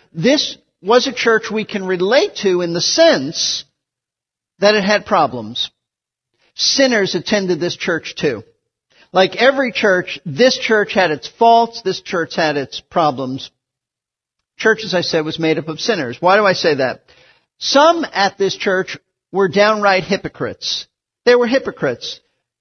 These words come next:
Hypocrites who lied and pretended to be something they were not. We know this because Acts chapter five, still speaking about this church, tells us the story of a married couple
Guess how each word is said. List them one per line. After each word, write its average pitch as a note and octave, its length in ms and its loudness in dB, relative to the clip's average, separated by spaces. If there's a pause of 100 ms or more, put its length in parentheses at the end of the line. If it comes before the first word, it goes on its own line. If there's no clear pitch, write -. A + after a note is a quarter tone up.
(140)
Hypocrites A#3 480 0
who E3+ 120 0
lied A3 560 4
and F3+ 120 -2
pretended A#3 560 -4
to A3 80 -6
be F#3+ 140 -6
something A3 580 0 (280)
they G3 120 2
were F#3+ 160 2
not. E3+ 400 0 (680)
We A#3 140 4
know C#4+ 200 6
this A3+ 220 0
because G#3+ 340 0
Acts B3+ 380 -2
chapter B3+ 420 -4 (160)
five, E3+ 560 2 (440)
still A3+ 300 4
speaking B3 520 -4
about G#3 280 2
this G#3 200 -2
church, E3+ 420 2 (300)
tells B3+ 280 4
us B3 220 2
the A3+ 80 -4
story A3 480 4
of F#3 80 0
a E3+ 60 -6
married A3+ 420 2
couple E3+ 600 2